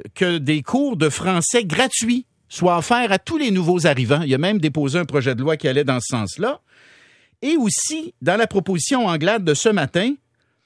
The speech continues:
euh, elle va dire, si tu étudies dans un cégep anglophone,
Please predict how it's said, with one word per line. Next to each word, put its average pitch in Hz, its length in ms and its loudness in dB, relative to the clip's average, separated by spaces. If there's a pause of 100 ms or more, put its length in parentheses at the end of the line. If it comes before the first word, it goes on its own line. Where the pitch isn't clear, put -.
(760)
euh, 143 420 2 (540)
elle 156 100 2
va 180 140 2
dire, 247 340 0
si - 300 -2
tu 226 340 -4
étudies 254 460 -4
dans 180 200 0
un 170 60 0
cégep 208 400 -2
anglophone, 190 640 -2